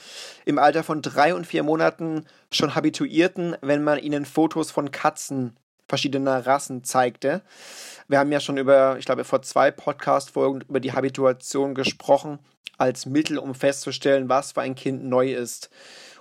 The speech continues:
Um dann auch festzustellen, wann ein Kind gelernt hat. Denn wenn ein Kind irgendwann etwas als gewohnt,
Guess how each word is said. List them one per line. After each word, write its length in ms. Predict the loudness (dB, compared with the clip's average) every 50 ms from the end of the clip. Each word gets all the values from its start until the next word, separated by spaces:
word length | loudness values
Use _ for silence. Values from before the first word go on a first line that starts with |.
| _ -8
Um 120 | -2 0
dann 120 | 0 2
auch 100 | 2 0
festzustellen, 680 | 0 -2 -4 -4 -4 -6 -8 -10 -4 -4 -2 -2 -2 0
wann 160 | 0 0 2 0
ein 180 | -4 -6 -8
Kind 260 | -6 -4 -4 -4 -4
gelernt 440 | -4 -2 2 2 2 2 0 -2 -2
hat. 180 | -4 -4 -2 -4
Denn 120 | -4 -4
wenn 100 | -4 -2
ein 180 | -2 -4 -4 -6
Kind 240 | -6 -6 -6 -4 -2
irgendwann 300 | -2 -2 0 0 0 0
etwas 340 | -2 -4 -4 -6 -6 -6
als 300 | -4 -4 -4 -4 -4 -6
gewohnt, 600 | -8 -8 -2 0 0 0 0 -2 -4 -6 -10 -12